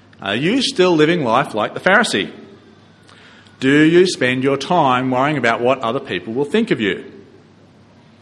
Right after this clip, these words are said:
What about reading the Bible? In Bible study groups, some people know what the Bible means,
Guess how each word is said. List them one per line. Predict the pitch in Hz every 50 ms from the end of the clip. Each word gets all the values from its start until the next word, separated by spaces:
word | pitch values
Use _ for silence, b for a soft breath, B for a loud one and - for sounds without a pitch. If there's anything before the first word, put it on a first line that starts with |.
| - - - b b b b b b b b
What | - 151 180
about | 196 185 185 160
reading | 135 127 127 143 156
the | 151
Bible? | 143 165 175 190 185 170 127 95 - B B B B B B B
In | 190 185
Bible | 170 208 220 254 311 302
study | 214 - 185 151 143
groups, | 123 113 104 107 127 - - -
some | - 190 233 254
people | - 196 185 170 170 143
know | 135 147 165 185 202
what | 185 175 160
the | 147
Bible | 131 143 147 147 143 139 127
means, | 135 160 190 190 151 135 135 165 185 - - - -